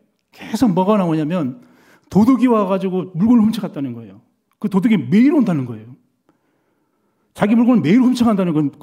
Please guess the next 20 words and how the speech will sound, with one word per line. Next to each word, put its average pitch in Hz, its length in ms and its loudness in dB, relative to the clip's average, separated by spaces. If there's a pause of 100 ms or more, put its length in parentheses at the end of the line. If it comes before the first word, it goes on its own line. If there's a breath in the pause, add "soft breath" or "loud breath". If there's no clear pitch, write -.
(140)
보니까 240 180 0
물건 233 300 2
보니까 254 260 0
잡동사니 254 640 0
그냥 233 160 -2
쓰레기장인데 294 580 0
그걸 185 180 -2
훔쳐갈 285 380 -2
것도 - 160 0
없는데 202 400 2
자꾸 - 280 -2
훔쳐갔다는 277 460 0
거를. 131 220 -12 (1300)
동네 240 260 2
사람들을 240 440 0
다 - 240 -10
지목하는 214 480 0
거예요. 120 280 -6 (540)
저게 156 600 -8 (160)
가해자라고. 135 760 -4